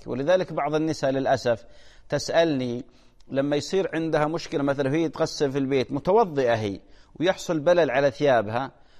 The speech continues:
تضطر تذهب فتغير ثيابها ويكلفها وقت ويكلفها جهد، ثم ترجع وتلبس ثيابها من جديد بعد الصلاة. ولماذا؟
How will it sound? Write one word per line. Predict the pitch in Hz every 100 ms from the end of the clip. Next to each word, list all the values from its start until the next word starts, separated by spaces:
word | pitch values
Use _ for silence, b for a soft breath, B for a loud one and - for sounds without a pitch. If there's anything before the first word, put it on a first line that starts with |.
| b -
تضطر | 165 - 190 185 151
تذهب | 175 185 175 151 139
فتغير | 156 160 160 185 180 175 151
ثيابها | 170 175 170 156 143
ويكلفها | 156 - 175 185 - 165
وقت | 180 175 -
ويكلفها | 135 135 165 185 - 170
جهد، | 160 202 220 220 - b b b b
ثم | 180 185
ترجع | 180 208 208 190
وتلبس | 180 196 196 185 -
ثيابها | 196 185 185
من | 185
جديد | 165 175 190
بعد | 170 139
الصلاة. | 143 - 131 110 - -
ولماذا؟ | 143 208 240 247 196 196